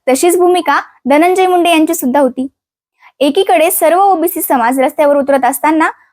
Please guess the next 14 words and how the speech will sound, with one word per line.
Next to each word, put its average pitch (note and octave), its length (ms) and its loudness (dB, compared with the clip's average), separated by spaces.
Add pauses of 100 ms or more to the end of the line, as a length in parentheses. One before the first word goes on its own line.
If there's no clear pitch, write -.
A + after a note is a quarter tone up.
(180)
पंकजा F#4+ 400 0
मुंडे C#4+ 280 0 (100)
यांची A#3+ 280 -2
भूमिका C#4 420 0 (100)
ओबीसी B3 380 0
समाजाला D#4+ 500 0
आवडली D4 380 2
नाही. B3+ 140 -2 (640)
लगेचच D#4+ 460 0
लागलेल्या C4+ 520 2 (300)
लोकसभा F4 520 0
निवडणुकीदरम्यान D#4+ 840 2 (320)
ओबीसी E4+ 400 0
समाजातील C4+ 640 0